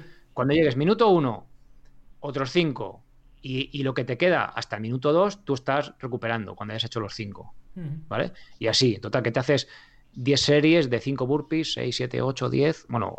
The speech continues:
Speaker 1: y a partir, ya a partir de once y por ahí ya son niveles ya pro.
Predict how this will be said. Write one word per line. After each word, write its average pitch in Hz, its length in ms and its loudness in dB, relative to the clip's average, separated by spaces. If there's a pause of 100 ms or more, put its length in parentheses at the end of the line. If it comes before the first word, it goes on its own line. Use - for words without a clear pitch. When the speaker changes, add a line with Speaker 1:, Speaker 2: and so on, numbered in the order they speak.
Speaker 1:
y 101 100 -4
a 113 100 0
partir, 120 600 0 (180)
ya 120 160 0
a 117 80 -2
partir 127 300 0
de 123 100 4
once 131 220 2
y 123 40 6
por 123 160 0
ahí 131 120 0
ya 117 500 0
son 117 240 -8
niveles 113 460 -2
ya 113 240 0
pro. 92 260 -8